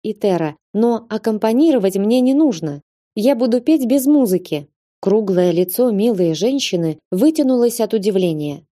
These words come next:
Она не понимала, что я задумала. Впрочем, я и сама понимала не до конца,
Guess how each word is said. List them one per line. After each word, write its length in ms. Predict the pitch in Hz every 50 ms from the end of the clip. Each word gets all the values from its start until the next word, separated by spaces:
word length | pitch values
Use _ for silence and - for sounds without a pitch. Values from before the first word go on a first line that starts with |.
| _ _ -
Она 220 | 180 196 220 233
не 100 | 240 247
понимала, 520 | 247 269 262 269 302 302 285 233 180 156
что 180 | 156 - - 180
я 120 | 170 170
задумала. 580 | 170 165 202 202 208 226 202 170 156 147 147 143 - _ _ _ _
Впрочем, 400 | - - - 311 311 311 - 285
я 200 | 262 254 277 277
и 40 | 262
сама 320 | 247 - 269 269 302 339
понимала 460 | 339 - 185 180 175 175 180 175 170 170
не 160 | 175 180 185
до 120 | 180 180
конца, 480 | 180 - 190 190 185 - 170 151 147